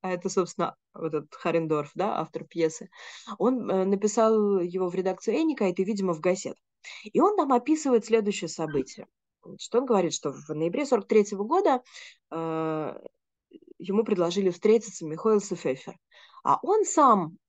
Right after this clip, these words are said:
м, ну, тогда еще начинающий совсем театральный деятель, да, он только писал вот этот мюзикл.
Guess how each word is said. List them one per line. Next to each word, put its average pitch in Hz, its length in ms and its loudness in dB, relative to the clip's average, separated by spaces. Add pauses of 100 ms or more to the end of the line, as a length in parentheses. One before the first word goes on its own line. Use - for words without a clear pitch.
(160)
м, 165 320 -6 (1160)
ну, 202 440 0
тогда 196 240 4
еще 190 220 2
начинающий 175 560 0
совсем 151 320 -8
театральный 151 520 -2
деятель, 262 440 0
да, 185 120 0
он 180 80 -2
только 160 180 -8
писал 151 340 -2
вот 147 160 -12
этот 147 260 -12
мюзикл. 269 460 -2